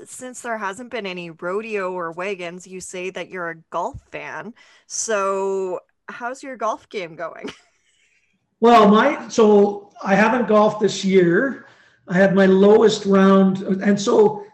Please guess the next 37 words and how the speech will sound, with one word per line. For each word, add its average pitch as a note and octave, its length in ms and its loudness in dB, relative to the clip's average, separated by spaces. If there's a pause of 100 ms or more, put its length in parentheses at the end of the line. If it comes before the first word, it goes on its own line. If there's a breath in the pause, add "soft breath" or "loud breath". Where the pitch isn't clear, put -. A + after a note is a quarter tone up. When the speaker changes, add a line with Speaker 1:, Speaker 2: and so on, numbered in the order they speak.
(140)
Speaker 2:
let G#3 100 2
me A3+ 80 4
just - 360 -6
put A3+ 140 2
a A3 60 6
caveat G#3+ 380 4
on F#3 140 4
this. F3 360 -4 (520)
Uh, F#3 440 0
I'm G#3 640 0
just - 240 -2
an G3 80 6
average F#3 340 4
golfer. F3 580 -4
I'm F#3 160 -4
not F3+ 300 -4 (160)
a F#3+ 80 -4
ringer F#3+ 560 2
by F3+ 140 0
any F#3+ 200 -2
stretch. A3 440 -8 (480)
I G3 80 2
had F#3+ 200 4
my G3 140 4
best G3 320 2
round G3 240 2
of F3+ 60 0
my F3+ 100 2
life F3 300 0
last D3 340 -8
year F3 460 2
in F3+ 160 -4
Kananaskis, F3+ 1000 -4 (400)
uh, F3 240 -4
shot F#3 320 -2
a E3+ 40 -2
seventy-eight. F3+ 840 2